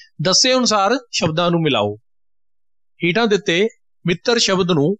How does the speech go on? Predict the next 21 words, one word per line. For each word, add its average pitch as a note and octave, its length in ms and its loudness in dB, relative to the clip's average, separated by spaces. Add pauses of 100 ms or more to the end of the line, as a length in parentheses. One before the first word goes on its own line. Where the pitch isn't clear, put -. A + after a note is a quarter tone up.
ਦੋਸਤ D#3 440 0
ਨਾਲ F3 160 0
ਮਿਲਾਇਆ B2+ 300 0
ਗਿਆ A#2+ 240 -2 (100)
ਹੈ। G#3+ 100 0 (800)
ਸੋ E3 140 -2
ਮਿੱਤਰ D#3 320 -2
ਦਾ E3+ 260 0 (200)
ਮਤਲਬ D#3 260 0
ਹੁੰਦਾ D3 220 0
ਹੈ D3+ 140 0
ਦੋਸਤ। C#3 520 0 (520)
ਇਸੇ G#3+ 180 0
ਤਰ੍ਹਾਂ F3+ 220 0
ਹੀ E3+ 180 2
ਅਸੀਂ A3 320 2 (420)
ਬਾਕੀ D3 280 -2
ਸ਼ਬਦਾਂ E3 400 0
ਨੂੰ D3 240 0 (600)
ਉਹਨਾਂ F#3+ 240 2
ਦੇ D#3+ 200 2